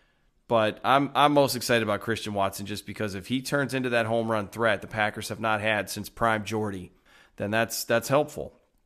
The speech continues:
It's helpful. Now, hopefully the quarterback still has the ability to get the ball deep and find his receiver deep. I mean,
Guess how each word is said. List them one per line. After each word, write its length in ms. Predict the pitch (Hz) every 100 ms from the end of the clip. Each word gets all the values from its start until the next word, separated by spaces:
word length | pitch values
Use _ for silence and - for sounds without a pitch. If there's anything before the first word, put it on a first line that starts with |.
| _ _ _
It's 140 | 107 -
helpful. 300 | 123 110 107
Now, 120 | 104
hopefully 260 | 123 117 110
the 80 |
quarterback 520 | 107 117 113 107 104 -
still 260 | - 107
has 240 | 107 101 -
the 340 | 101 92 92
ability 440 | 98 98 107 107 95
to 120 | 92
get 280 | 85 107 95
the 40 |
ball 220 | 95 95
deep 280 | 90 101 101
and 140 | 95
find 220 | - 104 101
his 160 | 90
receiver 400 | 92 - 147 107
deep. 260 | 90 95 92
I 60 |
mean, 260 | 95 98 92